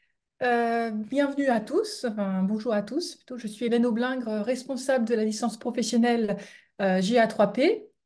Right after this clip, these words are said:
euh, qui fait partie de la mention que je vais présenter ici.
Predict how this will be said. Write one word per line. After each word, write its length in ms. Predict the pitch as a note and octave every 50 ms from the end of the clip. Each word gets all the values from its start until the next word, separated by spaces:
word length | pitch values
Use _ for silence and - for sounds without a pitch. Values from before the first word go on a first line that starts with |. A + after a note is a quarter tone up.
| _ _
euh, 1080 | - G3+ F#3+ F3+ F3+ F3+ F3+ F3 F3 E3+ E3+ E3+ E3 E3 E3 E3 E3 E3 E3 E3+ E3+ F3+ F3+
qui 160 | - - _ _
fait 100 | - G3
partie 280 | F3+ F#3 F3+ - - A3
de 60 | F#3
la 80 | F#3 E3+
mention 300 | F3 E3+ D#3+ - G3 F3+
que 100 | F#3 F3+
je 80 | E3
vais 80 | F3 F3
présenter 360 | F3 - F3 F3 E3+ D#3+ F3
ici. 440 | E3 E3+ E3 - - A#3+ D4 F4+